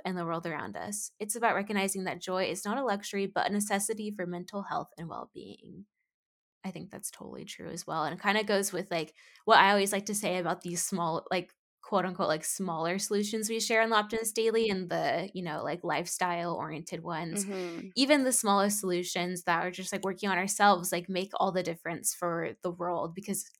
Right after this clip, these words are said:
Speaker 1: at the end of the day, it starts with us. <laughs> So
Speaker 2: Yeah, I really like this. This is, like, gratitude list gets together with, um, with vision board, and they create, like, this beautiful baby. <laughs>
Speaker 1: Yeah, totally. It, and it's, like,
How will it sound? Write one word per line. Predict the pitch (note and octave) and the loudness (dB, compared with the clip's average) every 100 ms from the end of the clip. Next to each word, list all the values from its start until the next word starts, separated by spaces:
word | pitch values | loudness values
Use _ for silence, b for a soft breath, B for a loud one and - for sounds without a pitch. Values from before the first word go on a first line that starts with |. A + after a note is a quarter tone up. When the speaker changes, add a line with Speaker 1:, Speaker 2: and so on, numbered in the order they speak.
| - | 0
Speaker 1:
at | G3 | 2
the | G3 | 2
end | |
of | F3+ | -2
the | F3 | -2
day, | D#3+ G2 | -2 -2
it | E3+ | -2
starts | - D#3+ - | -2 -2 -2
with | - - | -4 0
us. | - G3+ G#3 - | 2 2 4 8
<laughs> | |
So | A3 A3 A#3 A3+ A#3 _ _ B B B | 8 8 6 2 -4 _ _ B B B
Speaker 2:
Yeah, | B3 | 2
I | A3+ | 4
really | A3 A#3 | 4 4
like | A3 F#3+ - | 6 6 4
this. | E3+ - | 0 -2
This | G3 | -6
is, | G#3+ - | -4 4
like, | G3 F#3+ - | 4 4 2
gratitude | - F#3+ G3+ - G#3 G3+ | 6 6 6 -2 -6 0
list | F#3+ F#3 F#3 F#3+ - - - - | 4 4 2 -2 -8 -10 -12 -8
gets | - E3+ E3 - - - | 0 2 2 -2 -14 -12
together | - F3+ E3+ E3+ E3 E3 | -2 8 8 8 4 4
with, | E3 D#3+ D#3 D#3+ D#3+ - | 4 4 4 2 -2 0
um, | D#3+ D#3 D#3 D3+ D3+ - B B B | 2 4 2 -2 -6 -10 B B B
with | E3 | -2
vision | - F3+ F#3+ | 2 4 2
board, | F3 F3 E3 D#3+ D#3+ E3 | 2 4 6 6 4 2
and | D#3+ D#3+ | -2 -2
they | D#3+ | -2
create, | - D#3+ D#3 - | -2 0 0 0
like, | D#3+ | -4
this | E3 D#3+ | -4 -8
beautiful | - D#3 - F3 D#3+ D#3+ | -6 -6 -4 -2 -2 -2
baby. | D3 C#3 - C#3 E3 E3+ F#3 | -4 -4 -2 0 0 -2 -2
<laughs> | G#3 A#3+ D4 - | -2 0 4 6
Speaker 1:
Yeah, | A3 D4+ F4 A3 G3+ G#3 | 8 12 12 12 12 8
totally. | - B5 D4 C#4 G3+ F#3+ G3 F#3+ | 6 6 6 6 6 10 10 12
It, | G#3 C4+ | 8 8
and | G#3 | 4
it's, | G#3+ | 4
like, | A3+ | 2